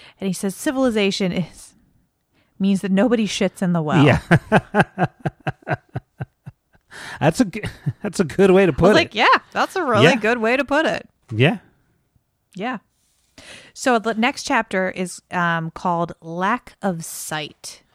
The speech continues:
Speaker 1: Something pretty cool occurs to Kvothe in this chapter.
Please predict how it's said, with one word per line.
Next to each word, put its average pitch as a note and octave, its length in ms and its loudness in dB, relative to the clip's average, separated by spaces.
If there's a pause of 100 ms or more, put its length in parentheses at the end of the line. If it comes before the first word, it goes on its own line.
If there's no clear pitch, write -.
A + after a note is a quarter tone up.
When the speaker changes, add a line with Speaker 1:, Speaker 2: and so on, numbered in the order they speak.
(160)
Speaker 1:
Something G3 300 -2
pretty A#3 200 -2
cool G3 480 0
occurs F#3 400 -4
to F#3+ 80 -10
Kvothe E3 320 -8
in E3 120 -6
this - 140 -10
chapter. - 520 -10